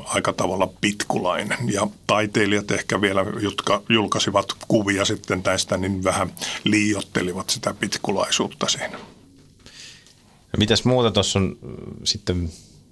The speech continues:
Speaker 2: spekuloitu, että tuolla olisi vielä yksi planeetta löytymättä jossain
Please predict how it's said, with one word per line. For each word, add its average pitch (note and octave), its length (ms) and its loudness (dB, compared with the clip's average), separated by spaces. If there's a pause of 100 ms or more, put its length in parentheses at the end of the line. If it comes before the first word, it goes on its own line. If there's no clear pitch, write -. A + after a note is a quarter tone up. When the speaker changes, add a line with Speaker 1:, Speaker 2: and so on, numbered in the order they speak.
(340)
Speaker 2:
spekuloitu, F2+ 560 2
että - 120 -2
tuolla F2 180 6
olisi - 140 2
vielä F2 180 4
yksi - 220 0
planeetta F#2+ 500 4
löytymättä D#2 600 0
jossain D2 420 0